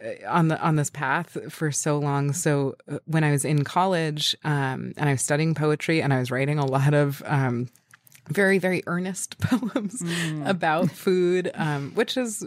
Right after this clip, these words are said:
Speaker 1: means also poems about desire, um, you know, and poems about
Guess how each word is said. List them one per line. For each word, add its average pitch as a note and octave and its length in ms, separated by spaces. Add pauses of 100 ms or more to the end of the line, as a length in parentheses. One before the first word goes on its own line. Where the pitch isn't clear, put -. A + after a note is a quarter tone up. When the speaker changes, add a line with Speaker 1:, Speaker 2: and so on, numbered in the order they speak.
Speaker 1:
means G#3 360
also F3+ 500 (360)
poems F#3 360
about E3+ 400 (380)
desire, E3+ 680
um, B2+ 420
you E3+ 100
know, D3 140
and D3 260
poems D#3 400
about D#3 460